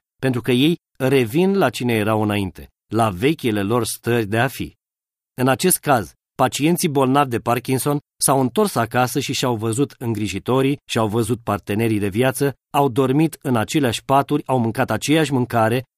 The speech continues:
au stat în aceleași camere și poate au jucat șah cu aceiași prieteni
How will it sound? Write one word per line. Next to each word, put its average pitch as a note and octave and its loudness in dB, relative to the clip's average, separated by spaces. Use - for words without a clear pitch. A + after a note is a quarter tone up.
au C#3 2
stat D3 0
în C#3 -4
aceleași C#3 0
camere C3+ 0
și C#3 -2
poate C3 -2
au D3+ 4
jucat B2+ 0
șah C#3+ 0
cu A2 -4
aceiași C#3+ 0
prieteni A#2 -2